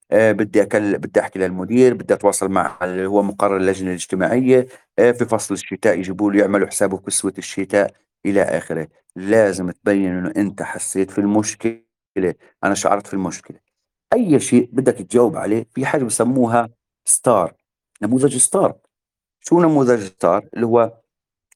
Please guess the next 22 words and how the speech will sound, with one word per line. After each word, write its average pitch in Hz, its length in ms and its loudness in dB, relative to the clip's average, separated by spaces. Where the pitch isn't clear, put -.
situation، 90 600 -2
task، 120 260 2
action، 123 320 0
result. 87 300 0
يعني 85 420 0
الموقف 110 560 0
اللي 113 220 -2
بدي 104 200 0
أحكي، - 220 -8
الموقف 110 500 0
كيف - 180 0
كان 107 300 2
وكيف 104 260 -4
صار، 104 320 0
آه، 98 220 2
يعني 101 200 4
شو 120 220 2
الم-، 113 140 2
طبيعة، 101 520 0
عفوًا، 95 400 -2
طبيعة 101 360 0
الموقف، 120 420 0